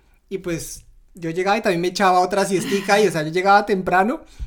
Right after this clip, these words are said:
pero la enfermera salía, y yo como que le decía, "Ni, no arregle la cama", y ahí me acostaba en el sofá y hacía otra segunda siestica ya en el cuarto.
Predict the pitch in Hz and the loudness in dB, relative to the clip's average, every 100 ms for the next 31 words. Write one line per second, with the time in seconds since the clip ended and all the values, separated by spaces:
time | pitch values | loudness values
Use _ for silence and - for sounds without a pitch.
0 | - - 190 185 170 156 160 165 170 175 | -12 -4 0 2 0 -2 -4 -6 -4 -4
1 | 160 170 220 180 302 269 180 202 202 214 | -4 -2 -2 -2 -2 -2 -2 -4 -6 -4
2 | 180 175 180 185 208 220 220 226 247 294 | -4 -4 -6 -8 -6 -8 -6 -4 -2 -2
3 | 294 285 240 233 226 185 175 185 220 233 | -2 0 -2 0 -2 -2 -4 -4 -2 -4
4 | - 196 190 175 196 202 185 165 156 165 | -6 -8 -4 -4 -4 -6 -8 -6 -8 -8
5 | 180 190 170 170 175 180 170 165 160 160 | -8 -8 -8 -8 -8 -6 -6 -6 -8 -8
6 | 175 - 160 147 156 - _ _ _ _ | -10 -10 -14 -12 -14 -16 _ _ _ _
7 | _ - 156 147 147 165 151 139 | _ -16 -12 -12 -8 -8 -8 -14